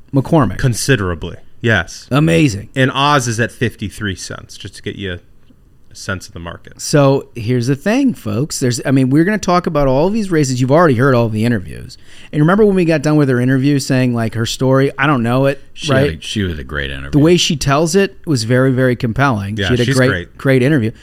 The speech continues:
Speaker 1: Now, I don't personally know anything about her <laughs> other than the interview that we just did, so I have no idea whether I could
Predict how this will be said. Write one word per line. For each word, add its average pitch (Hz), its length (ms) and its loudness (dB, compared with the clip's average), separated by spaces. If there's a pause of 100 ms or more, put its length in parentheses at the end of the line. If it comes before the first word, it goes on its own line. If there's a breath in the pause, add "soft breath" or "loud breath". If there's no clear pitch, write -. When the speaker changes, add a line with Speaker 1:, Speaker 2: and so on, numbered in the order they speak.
(140 soft breath)
Speaker 1:
Now, 139 160 -2
I 160 140 0
don't 170 200 -2
personally 151 400 0
know 127 300 0
anything 135 420 0
about 110 320 -2
her 151 240 2
<laughs> - 0 -
other 135 240 2
than 135 200 0
the 120 140 0
interview 131 320 2
that 151 100 0
we 151 120 0
just 160 200 -4
did, 180 160 0
so 120 120 -2
I 139 120 2
have 123 160 0
no 139 360 2
idea 127 320 0
whether 120 280 0
I 110 80 -4
could 104 260 -8